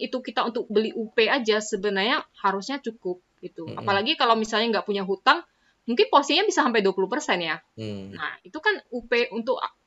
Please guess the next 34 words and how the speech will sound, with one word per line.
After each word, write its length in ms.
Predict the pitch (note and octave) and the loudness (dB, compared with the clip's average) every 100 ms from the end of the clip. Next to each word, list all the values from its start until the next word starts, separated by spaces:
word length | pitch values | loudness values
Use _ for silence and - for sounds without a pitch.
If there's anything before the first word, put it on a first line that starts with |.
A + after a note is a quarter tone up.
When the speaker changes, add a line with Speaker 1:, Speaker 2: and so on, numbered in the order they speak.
| _ A#3+ | _ -6
Speaker 1:
untuk 240 | A#3+ A3 | -4 -2
kebutuhan-kebutuhan 960 | A#3+ B3 B3 B3 B3 B3 A#3 B3+ A#3+ A#3+ | -4 -4 -2 -2 -2 -4 -4 -4 -2 0
lainnya 240 | A#3 E4+ | 0 0
malahan 400 | D#4+ A#3+ B3+ E4+ | 2 4 4 2
udah 180 | A3 F#3 | 0 -2
tercover. 580 | F3+ - F#3 - F3 E3+ - _ - | -2 -2 -2 -4 -10 -10 -20 _ -18
Speaker 2:
Iya. 240 | A#2 - - _ _ _ _ _ _ _ G#2+ | -16 -16 -20 _ _ _ _ _ _ _ -6
Iya. 160 | F#2 F2+ - - - _ _ - | -6 -8 -16 -20 -20 _ _ -2
Nah, 320 | C3+ - - D#3+ | -2 -2 4 6
ini, 320 | F#3 G3+ F3+ | 6 4 2
ini, 160 | A3 | 2
ini 80 | A3 | 4
kayak 160 | F#3+ C#3+ | 4 4
saya 180 | D3+ D3 | 4 2
nih, 160 | B2 - | 0 -2
pengalaman 320 | A2+ A2+ A#2 | 0 0 0
saya, 320 | A2+ C#3 A#2+ | 2 4 4
maksudnya 320 | G#2+ A#2+ C3+ | -2 -4 -2
kalau 240 | B2 A2 A2 | 0 0 -2
misalnya 320 | G2 G#2+ G#2+ | -4 -2 -2
di, 240 | G#2 G#2+ G2+ G2+ G2+ G2+ - | -2 -4 -4 -6 -6 -8 -10
di, 240 | - G#2+ G2+ | -10 -8 -6
di, 120 | G#2+ | -8
di 100 | G2+ B2+ | -4 -4
U 80 | C3 | 4
P 240 | B2 G#2 | 6 6
ya, 80 | A2 - | 2 -6
di 80 | A2+ | -2
U 80 | A#2+ | 0
P, 240 | A#2+ G#2+ | 2 0
saya 160 | D#3 D#3 | 0 -4
cicil 320 | E3+ F#3 D3 | -4 -2 -2
sih 160 | A2 G2 | -2 -10
sebenarnya. 480 | G#2 F#2+ F#2 F2 | -8 -6 -6 -12